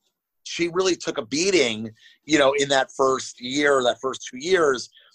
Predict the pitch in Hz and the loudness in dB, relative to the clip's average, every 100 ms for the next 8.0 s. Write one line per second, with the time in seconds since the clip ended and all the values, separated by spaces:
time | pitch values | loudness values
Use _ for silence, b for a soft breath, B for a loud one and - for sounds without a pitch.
0 | b - 180 160 151 _ _ - - 160 | b 0 4 4 2 _ _ -20 -10 -6
1 | 160 160 180 175 165 160 151 - - 131 | -6 -6 -2 0 2 0 -6 -12 -2 2
2 | 127 123 120 117 113 - _ _ - _ | 4 2 0 -4 -10 -20 _ _ -20 _
3 | - 226 220 151 - 170 202 220 190 156 | -2 2 2 0 -6 -8 -2 -2 -2 -4
4 | - 202 180 151 135 - 120 - 120 87 | -6 -8 -6 -6 -6 -10 -16 -6 -4 -4
5 | - B - 156 120 165 175 175 165 - | -10 B 0 0 0 2 2 2 -2 -6
6 | - 151 - 127 - 120 87 b b 185 | -6 -6 -6 -12 -4 -6 -6 b b 2
7 | 262 302 202 147 156 139 131 _ 160 156 | 2 2 -2 -2 -2 -2 -6 _ -10 -10